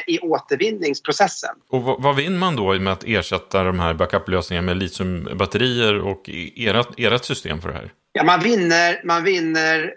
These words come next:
Speaker 1: eh, på många olika delar. Dels den absolut primära, det är den totala kostnaden över tid. Det här är ju en infrastrukturinvestering,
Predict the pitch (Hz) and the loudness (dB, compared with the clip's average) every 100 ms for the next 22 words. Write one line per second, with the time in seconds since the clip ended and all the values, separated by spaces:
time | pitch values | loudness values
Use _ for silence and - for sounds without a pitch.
0 | 170 165 160 139 165 160 180 160 143 180 | -6 -6 -6 -4 -2 0 0 2 2 2
1 | 202 185 156 139 139 143 127 120 123 135 | 2 2 0 2 2 4 4 2 2 2
2 | 139 190 196 180 - - 175 160 - 185 | 2 4 4 0 -2 -8 0 0 4 4
3 | 180 - - 165 147 - 165 151 170 175 | 4 0 0 2 0 -2 2 4 6 4
4 | 135 120 131 143 143 139 - 160 - 185 | 2 0 0 0 0 -2 -6 -8 0 6
5 | 180 185 175 - 170 156 - - 147 143 | 6 6 2 0 -4 -4 -8 -2 0 0
6 | 147 143 139 139 - 170 - - 139 165 | -2 0 0 0 -2 -6 -2 4 6 6
7 | 160 165 165 139 - 139 - 139 - 143 | 4 4 2 0 0 0 2 -2 0 2
8 | 143 135 135 - 73 71 147 135 139 175 | 2 2 0 -4 -4 0 4 4 4 4
9 | 180 185 185 202 | 4 4 2 0